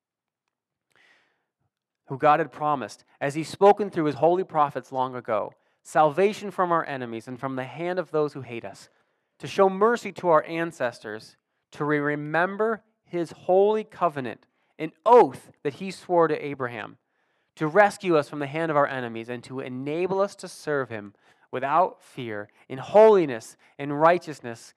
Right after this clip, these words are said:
before him in all our days. So he's giving a prophetic word, um, to his, of his son, but really he's talking about Jesus, right? And at this point, I imagine that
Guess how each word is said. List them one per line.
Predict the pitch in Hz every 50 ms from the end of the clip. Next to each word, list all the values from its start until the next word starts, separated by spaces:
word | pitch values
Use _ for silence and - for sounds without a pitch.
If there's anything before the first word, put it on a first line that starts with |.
| _ _ _ _
before | - 131 - - - 147 143 143
him | 135 135
in | 131
all | 127 123 123 123
our | 120 117
days. | 120 113 110 -
So | 139 127
he's | 147 143 -
giving | - 196 202 202 214 202
a | 196
prophetic | - 165 - - 175 170 165 143
word, | 143 151 147 143 143 139 131 _ _ _ _ _ _ _
um, | - 120 110 107 107 110 107 107 110 _ _ _ _ _ _ _ _
to | - 147 135
his, | 127 110 - - - _ _ _ _ _ - -
of | 107 - 139 139 127
his | 127 113 -
son, | - - 185 156 123 113 120 139 - _ _ _ _ _ _ _
but | 151 147
really | 151 202 294 311 247 185
he's | 165 156 -
talking | - - 151 139 - - 139 127
about | 120 113 104 101 104
Jesus, | - 117 117 113 101 110 - _ _ _ _ _ _ _ _ _ _ _ _ _ _ _ _ _ _ -
right? | 107 104 104 - _ _ _ _ - -
And | - 151 151
at | 151 143
this | 220 240 -
point, | - 220 202 180
I | 165
imagine | 156 151 147 139 135 127 135 131 127
that | 123 120 -